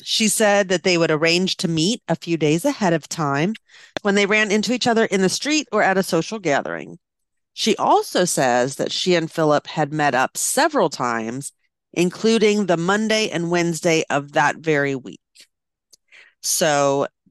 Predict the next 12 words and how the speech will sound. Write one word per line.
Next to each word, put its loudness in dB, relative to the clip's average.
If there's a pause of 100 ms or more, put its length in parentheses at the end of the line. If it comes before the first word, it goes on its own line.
(140)
Dan 2
learned 0
that 0
Philip 0
would -4
sometimes -2
hang 0
a 0
handkerchief -4 (460)
outside 2
his 0
door 0